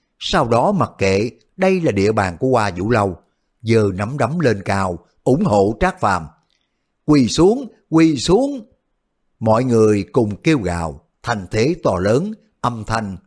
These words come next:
chấn vang toàn trường. Quan phủ thành dân nghe khí thế chấn trời, vẻ mặt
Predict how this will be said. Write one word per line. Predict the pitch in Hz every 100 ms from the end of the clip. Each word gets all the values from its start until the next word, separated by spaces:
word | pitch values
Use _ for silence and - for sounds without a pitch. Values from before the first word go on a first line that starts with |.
| _
chấn | 147 165 226
vang | 151 117 95
toàn | 110 95 -
trường. | 98 82 69 _ _ _ _ _ _ _ _
Quan | 131 123 110
phủ | 107 120 -
thành | 120 107
dân | 113 110 101 - _ -
nghe | 120 117 -
khí | 131 165
thế | 123 151 -
chấn | 151 180
trời, | 95 85 76 - _ _ -
vẻ | 120 135
mặt | 185 117